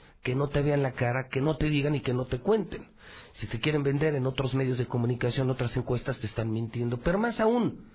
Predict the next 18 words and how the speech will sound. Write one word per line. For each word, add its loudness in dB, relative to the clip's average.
haz -2
tú 0
tu 0
propia 0
encuesta. 0
Pregunta 4
en 4
casa, 0
pregunta 4
en 4
el 0
trabajo, 0
pregunta 2
en 2
el 0
camión. 0
¿Qué 2
opinan 0